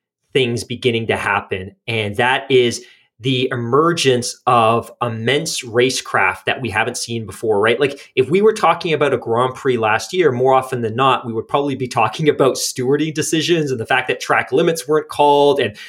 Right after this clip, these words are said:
there was contact in a corner and it was called one way versus how it was called the, uh, uh,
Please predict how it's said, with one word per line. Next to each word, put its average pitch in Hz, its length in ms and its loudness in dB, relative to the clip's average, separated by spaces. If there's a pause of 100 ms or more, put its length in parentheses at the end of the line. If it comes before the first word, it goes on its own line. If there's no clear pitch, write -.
(120)
there 135 80 2
was 120 80 0
contact 143 520 0
in 113 120 0
a 101 40 -6
corner 147 380 2
and 120 120 0
it 113 100 -2
was 113 80 -8
called 117 300 -4
one 147 200 2
way 139 140 4
versus 123 340 -2
how 123 140 0
it 120 80 -4
was 120 100 -10
called 120 400 0
the, 104 160 -8 (320)
uh, 110 40 -4
uh, - 480 -6